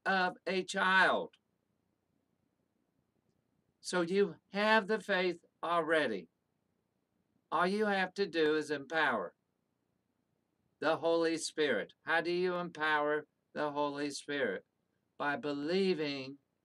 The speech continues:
that he who is, is a rewarder.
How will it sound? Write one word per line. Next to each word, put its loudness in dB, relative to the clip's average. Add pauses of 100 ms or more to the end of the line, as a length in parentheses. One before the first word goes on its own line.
(840)
that -4
he 0
who 2
is, 2 (1700)
is 0
a 4
rewarder. 2